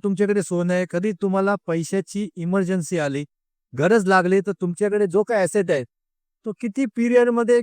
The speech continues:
कॅशमध्ये कन्व्हर्ट होतो. तर माझ्या मते प्रत्येकजण ॲग्री करेल की सोन्याचा दागिना किंवा सोनं आपण कुठेही घेऊन गेलो, समजा दिवसा आपण कुठल्याही दागिन्याच्या दुकानात गेलो, तर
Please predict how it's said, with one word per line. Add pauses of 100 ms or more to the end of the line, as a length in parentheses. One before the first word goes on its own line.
(100)
कॅशमध्ये
कन्व्हर्ट
होतो.
तर
माझ्या
मते
प्रत्येकजण
ॲग्री
करेल (560)
की
सोन्याचा
दागिना
किंवा
सोनं
आपण
कुठेही
घेऊन
गेलो,
समजा
दिवसा
आपण
कुठल्याही
दागिन्याच्या
दुकानात
गेलो,
तर